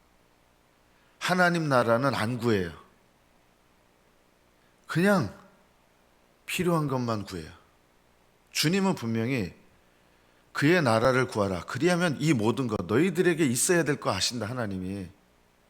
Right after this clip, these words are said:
이 모든 것 너희들이 구하지 않아도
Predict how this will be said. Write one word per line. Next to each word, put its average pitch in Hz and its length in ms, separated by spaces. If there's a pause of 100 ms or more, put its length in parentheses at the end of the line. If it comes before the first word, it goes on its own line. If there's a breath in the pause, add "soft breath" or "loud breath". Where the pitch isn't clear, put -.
(720)
이 196 140
모든 147 340
것 156 140
너희들이 165 400
구하지 180 400
않아도 120 500